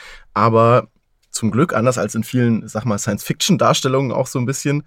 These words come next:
sind sie noch weit davon entfernt, irgendwie so zu denken oder zu irgendwie was zu entwickeln. Da können wir gleich auch noch ein bisschen drauf eingehen. Aber wenn man sich so mit Chat G P T unterhält in diesem Chat und auch mal so hinweist auf Sachen, zum Beispiel habe ich dann gesagt, „Doch,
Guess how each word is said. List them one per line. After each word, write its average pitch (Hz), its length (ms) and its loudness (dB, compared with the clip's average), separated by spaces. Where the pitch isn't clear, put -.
sind 131 160 -2
sie 143 80 -4
noch 110 100 0
weit 113 180 2
davon 120 200 -2
entfernt, 117 340 0
irgendwie 110 300 -2
so 95 380 -2
zu - 160 -6
denken 101 540 -2
oder 92 340 -4
zu 104 420 -2
irgendwie 104 440 -4
was 107 160 -4
zu - 100 -6
entwickeln. 104 340 -6
Da 98 100 -8
können 117 160 -2
wir 107 60 0
gleich 101 200 -4
auch 95 40 -6
noch 98 120 -4
ein 87 100 -14
bisschen 101 200 -10
drauf 90 180 -12
eingehen. 92 260 -4
Aber 104 140 2
wenn 123 100 6
man 165 140 4
sich 143 100 -6
so - 80 -4
mit 120 120 0
Chat - 180 -6
G - 100 -10
P 113 120 -8
T 165 260 -4
unterhält 113 440 0
in 151 60 -6
diesem 107 240 -4
Chat - 400 -2
und 113 120 -2
auch - 140 -4
mal 107 180 0
so 104 400 -2
hinweist 143 540 0
auf 107 100 -4
Sachen, 107 300 -4
zum - 120 -6
Beispiel 107 220 0
habe 104 60 2
ich 107 80 -4
dann 110 100 -2
gesagt, 110 300 0
„Doch, - 260 0